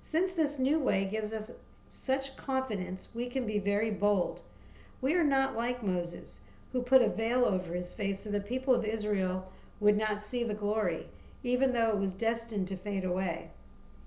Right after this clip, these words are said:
But the people's minds were hardened, and to this day, whenever the Old Covenant is being read, the same veil covers their minds so they cannot understand the truth. And this veil can be removed only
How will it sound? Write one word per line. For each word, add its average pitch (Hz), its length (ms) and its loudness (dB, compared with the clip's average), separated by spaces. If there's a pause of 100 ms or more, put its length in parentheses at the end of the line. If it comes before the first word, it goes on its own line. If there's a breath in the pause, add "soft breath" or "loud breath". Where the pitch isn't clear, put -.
(280 loud breath)
But 214 140 -4
the 226 80 -2
people's 330 500 0
minds 220 400 -2
were 175 120 -6
hardened, 220 580 -2 (440 loud breath)
and 190 100 -4
to 202 80 -2
this 190 240 -2
day, 233 400 4
whenever 208 500 2
the 277 160 0
Old 240 280 0
Covenant 220 480 -2
is 190 100 -4
being 190 320 2
read, 185 400 0 (420 loud breath)
the 185 100 -8
same 247 420 -2
veil 226 320 6
covers 208 440 0
their 262 140 6
minds 208 440 2
so 208 80 -4
they 190 180 -2
cannot 254 420 0
understand 202 540 0
the 185 40 0
truth. 202 400 -2 (680 loud breath)
And 185 160 4
this 269 200 6
veil 233 440 4
can 214 200 -2
be 220 140 2
removed 247 500 0
only 277 500 -2